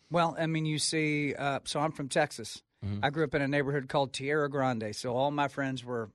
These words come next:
Speaker 1: Hispanic kids.
Speaker 2: Mm-hmm.
Speaker 1: And, hi-, you know, you see the Hispanic vote, uh, has dropped down to nineteen percent, I think,
Speaker 2: Yeah.
Speaker 1: approval rating of him.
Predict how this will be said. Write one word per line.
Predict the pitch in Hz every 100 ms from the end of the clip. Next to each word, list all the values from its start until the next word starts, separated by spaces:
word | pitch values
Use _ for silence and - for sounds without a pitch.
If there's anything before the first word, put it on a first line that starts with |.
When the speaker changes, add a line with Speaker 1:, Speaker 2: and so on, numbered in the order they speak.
| -
Speaker 1:
Hispanic | 131 - 135 120 -
kids. | 127 110 101
Speaker 2:
Mm-hmm. | 101 92 98 - -
Speaker 1:
And, | 151 143 139 131 - _
hi-, | - 147
you | 170 151
know, | 139
you | 139
see | - 165
the | 139
Hispanic | 139 - - 160 165 -
vote, | 143 135 135 - _ _ _
uh, | - 135 131 117
has | 147 131
dropped | 127 147 131
down | 151
to | 131
nineteen | 120 143 151 - 170 160 156
percent, | 147 - 151 156
I | 147
think, | - 156
Speaker 2:
Yeah. | 143
Speaker 1:
approval | 117 151 151
rating | 147 156 151
of | 147
him. | 160 170 165